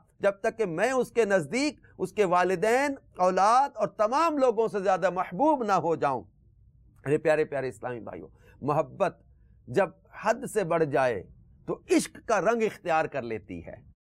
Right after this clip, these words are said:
عشق کی تاثیر بڑی حیرت انگیز ہے۔ عشق نے بڑی بڑی مشکلات میں انسانی عقل کی رہنمائی کی ہے۔ عشق نے بہت سی لا علاج بیماریوں کا کامیاب علاج کیا ہے۔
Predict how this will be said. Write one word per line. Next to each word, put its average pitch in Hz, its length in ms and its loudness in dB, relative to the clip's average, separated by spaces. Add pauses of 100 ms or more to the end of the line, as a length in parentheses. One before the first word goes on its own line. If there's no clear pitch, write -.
(460)
عشق - 260 0
کی 247 100 2
تاثیر 269 560 -2
بڑی 240 320 -2 (220)
حیرت 226 280 0
انگیز 170 460 -2
ہے۔ 98 160 -8 (640)
عشق 277 320 0
نے 240 180 2
بڑی 226 300 0
بڑی 233 200 0
مشکلات 208 680 0
میں 214 140 -4
انسانی 208 460 -2 (120)
عقل 202 460 0 (340)
کی 240 140 2
رہنمائی 190 520 0
کی 165 320 -6
ہے۔ 117 160 -6 (500)
عشق 214 260 -2
نے 254 160 2
بہت 196 360 2
سی 247 140 -6
لا 220 260 0
علاج 214 420 2
بیماریوں 208 640 -2
کا - 160 0
کامیاب 226 640 -2
علاج 220 440 2
کیا 180 380 0
ہے۔ 110 160 -6